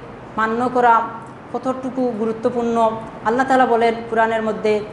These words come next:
"ওয়া আতিউল্লাহ ওয়া আতিউর রাসূল।" এইভাবে ওয়ালা, "ওয়া আতিউল্লাহ ওয়ার রাসূল।" এইভাবে বিশটি আয়াত, প্রায় বিশটি আয়াতেরও অধিক আয়াতের মধ্যে আল্লাহ তাআলা কোরআনের মধ্যে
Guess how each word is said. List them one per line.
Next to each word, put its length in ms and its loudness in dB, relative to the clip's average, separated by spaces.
"ওয়া 120 6
আতিউল্লাহ 1040 4
ওয়া 120 2
আতিউর 420 0
রাসূল।" 320 0
এইভাবে 480 6
ওয়ালা, 360 4
"ওয়া 120 2
আতিউল্লাহ 920 2
ওয়ার 200 0
রাসূল।" 400 -2
এইভাবে 380 4
বিশটি 380 -2
আয়াত, 260 2
প্রায় 180 2
বিশটি 320 -2
আয়াতেরও 420 2
অধিক 440 -2
আয়াতের 360 -2
মধ্যে 320 -2
আল্লাহ 200 0
তাআলা 200 0
কোরআনের 380 -4
মধ্যে 340 -4